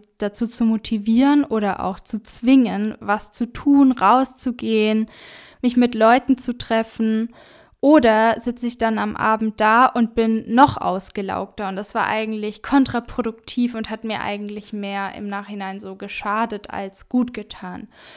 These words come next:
Oder lasse ich mich wirklich voll in die Depression reinsinken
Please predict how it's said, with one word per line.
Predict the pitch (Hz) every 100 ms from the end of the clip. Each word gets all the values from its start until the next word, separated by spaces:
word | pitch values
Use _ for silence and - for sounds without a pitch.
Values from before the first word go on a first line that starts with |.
| - _
Oder | 262 277 320 349 359 349 _ -
lasse | 208 240 254 269
ich | 262
mich | 247
wirklich | 247 247 240
voll | - - 240 240 247
in | - 240
die | 233
Depression | 233 240 240 - 226 220 214
reinsinken | 208 - 214 226 240 247 254 262 262 277 285 311